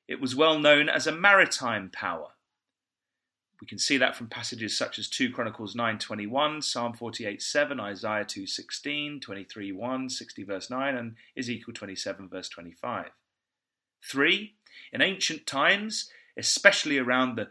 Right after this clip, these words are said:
the Bronze Age era of nine hundred to six hundred B C, it traded in global markets and particularly traded in the East,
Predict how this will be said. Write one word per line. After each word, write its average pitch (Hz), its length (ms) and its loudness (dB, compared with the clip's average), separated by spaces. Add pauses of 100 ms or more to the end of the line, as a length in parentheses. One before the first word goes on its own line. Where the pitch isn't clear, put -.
(140)
the 123 60 -6
Bronze 135 480 2
Age 120 300 0
era 120 440 -2
of 98 80 -10
nine 127 280 4
hundred 120 340 -6
to 113 80 -10
six - 320 -2
hundred 113 320 -8
B 104 180 -6
C, 180 520 -2 (720)
it 123 140 -6
traded 165 420 4
in 135 100 2
global 127 340 4
markets 139 800 0 (180)
and 107 120 -12
particularly 120 480 -2
traded 117 440 -4 (320)
in 127 100 -4
the 165 140 2
East, - 460 0